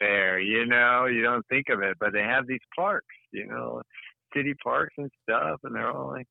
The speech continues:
you know, fifty, hundred-year-old parks, and they plant all these cool trees. You gotta go kinda ninja, though.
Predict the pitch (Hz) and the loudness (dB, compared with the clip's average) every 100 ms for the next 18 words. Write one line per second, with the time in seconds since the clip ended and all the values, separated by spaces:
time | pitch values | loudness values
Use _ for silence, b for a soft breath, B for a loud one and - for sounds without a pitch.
0 | 127 123 127 143 139 - - 139 - - | -10 -6 -4 -4 -8 -12 -4 -4 -4 -4
1 | 139 120 135 143 135 139 135 131 135 - | -4 -4 -4 -4 -2 0 0 0 -4 -4
2 | 131 131 139 - 127 120 - 127 127 127 | -2 0 -2 -8 -8 -8 -6 -2 0 0
3 | 127 131 - - 127 127 - 123 123 147 | 0 -4 -6 -6 -6 -6 -6 -6 -6 -10
4 | _ _ - B B B B - 139 131 | _ _ -18 B B B B -4 0 2
5 | 135 131 139 123 120 135 139 113 98 95 | 0 0 0 0 0 0 0 0 0 -2
6 | 92 92 | -2 -4